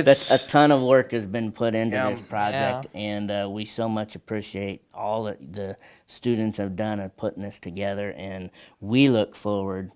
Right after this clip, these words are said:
Speaker 1: to being handed over the reins and, and making the most of it for, for years down the future. I mean, it just,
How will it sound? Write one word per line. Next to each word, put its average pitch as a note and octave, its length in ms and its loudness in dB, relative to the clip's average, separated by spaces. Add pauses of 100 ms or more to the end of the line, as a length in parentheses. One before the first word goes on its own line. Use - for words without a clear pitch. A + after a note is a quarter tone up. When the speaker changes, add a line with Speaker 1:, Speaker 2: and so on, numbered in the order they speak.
(420)
Speaker 1:
to G2+ 200 -4
being G2+ 520 -4 (160)
handed G#2 360 -4
over G2+ 300 -4
the G2 100 -6
reins G2+ 480 -6
and, F#2+ 240 -8
and G2 160 -10
making G2+ 380 -6
the F#2+ 60 -6
most G2+ 360 -6
of F#2+ 180 -6
it - 180 -10
for, F#2+ 340 -10 (320)
for G2+ 200 -6
years G#2 340 -4
down G#2+ 220 -4
the G#2 60 -4
future. G#2+ 420 -10
I - 40 -6
mean, G2 240 -6
it - 120 -10
just, G#2+ 200 -8